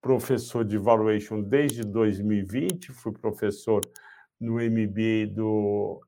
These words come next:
I B mec, depois do insper. Hoje eu dou aula no mestrado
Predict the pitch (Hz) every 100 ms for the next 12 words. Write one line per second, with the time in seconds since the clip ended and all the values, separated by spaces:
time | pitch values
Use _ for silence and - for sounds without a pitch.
0 | - 117 110 110 127 151 160 - 120 110
1 | - 113 101 107 107 127 160 - - 139
2 | 127 123 135 127 127 120 120 123 123 117
3 | 113 - 110 113 113 120 117